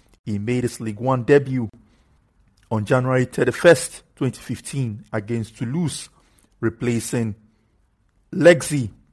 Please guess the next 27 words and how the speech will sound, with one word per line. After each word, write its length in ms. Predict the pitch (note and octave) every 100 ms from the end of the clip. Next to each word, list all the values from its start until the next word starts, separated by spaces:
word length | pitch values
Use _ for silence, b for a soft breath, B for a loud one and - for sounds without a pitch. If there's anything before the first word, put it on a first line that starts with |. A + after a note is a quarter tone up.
| _
after 260 | C3 - G#2+
sixty-seven 760 | - C#3+ - C3 - A2+ A#2 A2+
minutes 440 | A2+ A2 - - -
in 100 | G#2+
a 60 | G2
one 320 | G2+ D3 D#3+
zero 440 | B2+ D3 C3 A2+ - _ _ -
away 320 | G#2 B2 A2
defeat. 540 | G#2+ - B2 G#2+ - - b b b _ _ _ _ _ -
On 180 | G#2+ -
August 440 | E3 D#3 D#3 - -
ninth, 380 | D3 D#3 C3+ G#2 - _ _ _
twenty 280 | - B2+ C3
fifteen, 520 | - - - B2 G#2 - b b b
Jordan 360 | B2+ B2+ B2+
scored 380 | A#2 - C3 A#2+
his 100 | A#2
first 400 | - - D#3 -
French 400 | - - C3+ C3+
League 160 | E3 A#2+
One 240 | B2 A#2+
goal 380 | A2 C3 A#2 G#2 b b b b b _ _ _ _
in 220 | A2+ G#2+ - - -
only 440 | F3 E3+ E3 C#3+ C#3 B2
his 120 | A2+
second 460 | - C#3+ C3 B2 G#2+
appearance 760 | G#2+ - D3 C3+ G#2+ - -